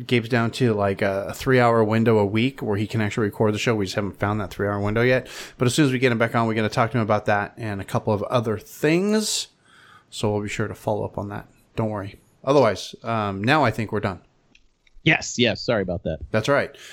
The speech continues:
Speaker 1: Perfect.
Speaker 2: That was
Speaker 1: Uh,
Speaker 2: big
Speaker 1: and
Speaker 2: stuff at, right at the very end. So you're gonna
Speaker 1: Yeah.
Speaker 2: have to tell people, listen all the way to the very end of this show. So
Speaker 1: Oh,
Speaker 2: tell people
Speaker 1: and you
Speaker 2: that.
Speaker 1: know, and, and that's actually our show title right there. Listen to the
Speaker 2: Listen
Speaker 1: end.
Speaker 2: all-, yeah.
Speaker 1: Listen to the end.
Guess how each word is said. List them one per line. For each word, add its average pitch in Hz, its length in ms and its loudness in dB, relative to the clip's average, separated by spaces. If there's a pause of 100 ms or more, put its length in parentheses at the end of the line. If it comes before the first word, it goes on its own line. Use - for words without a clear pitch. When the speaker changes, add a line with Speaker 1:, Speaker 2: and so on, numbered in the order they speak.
(200)
Speaker 1:
Perfect. 123 320 0
Speaker 2:
That - 100 -4
was 262 120 6
Speaker 1:
Uh, - 20 -2
Speaker 2:
big - 80 2
Speaker 1:
and 240 80 4
Speaker 2:
stuff 262 280 2
at, 214 120 4 (100)
right 240 120 8
at 226 100 6
the 214 100 8
very 202 320 6
end. 147 200 6 (220)
So 165 120 2
you're - 60 6
gonna - 100 8
Speaker 1:
Yeah. 202 60 2
Speaker 2:
have - 20 -2
to 175 80 -2
tell 190 140 4
people, 170 400 2 (200)
listen 220 400 6
all 180 300 6
the 214 100 8
way 175 240 6
to 180 160 4
the 147 140 6
very 147 360 4
end 139 200 4
of 120 100 -2
this 123 120 4
show. 107 320 2
So 113 120 -2
Speaker 1:
Oh, 120 60 0
Speaker 2:
tell 123 100 2
people 127 220 0
Speaker 1:
and 90 60 -2
you 92 40 0
Speaker 2:
that. 170 180 -2
Speaker 1:
know, 151 60 -4
and, 127 220 -8
and 120 200 -12
that's 160 220 -8
actually 110 280 -8
our 95 120 -6
show 131 180 -10
title 104 280 -10
right - 160 -14
there. - 240 -12 (680)
Listen 151 300 -10
to 143 60 2
the 165 60 -4
Speaker 2:
Listen 160 120 -4 (140)
Speaker 1:
end. 117 120 -4
Speaker 2:
all-, 123 80 -4 (760)
yeah. 107 100 -8 (520)
Speaker 1:
Listen 160 840 -10 (280)
to 151 440 -14
the 151 200 -16
end. 113 520 -10